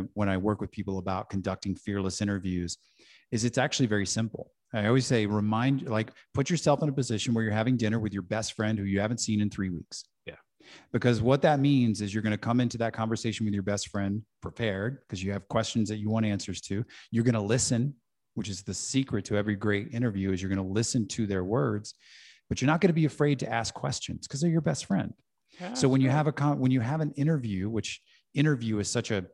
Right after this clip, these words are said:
Speaker 1: sterile word, it's more about conversations. When you have these conversations, um, and again, I, I, I, I applauded you before we hit record that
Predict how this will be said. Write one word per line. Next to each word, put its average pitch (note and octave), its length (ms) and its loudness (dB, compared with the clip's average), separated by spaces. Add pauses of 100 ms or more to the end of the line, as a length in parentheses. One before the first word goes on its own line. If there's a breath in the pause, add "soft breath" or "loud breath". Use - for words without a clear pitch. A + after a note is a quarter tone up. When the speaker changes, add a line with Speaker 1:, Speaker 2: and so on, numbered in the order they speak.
Speaker 1:
sterile G#2+ 640 0
word, F#2+ 420 0
it's F2+ 140 -8
more A2 140 0
about G2+ 240 -2
conversations. G2+ 840 -4
When G2 120 -4
you G#2 60 -4
have G#2+ 140 -4
these G#2 160 -4
conversations, G2 880 -6 (460 soft breath)
um, F#2+ 280 -2
and G#2 100 -2
again, A#2+ 220 2
I, G#2 100 2
I, G#2 260 -2 (120)
I, G2+ 260 -6 (220)
I G2+ 80 -2
applauded C#3 440 2
you A#2 120 0
before B2+ 260 -2
we A#2 140 2
hit A2+ 100 2
record G#2+ 560 0
that G2+ 200 -4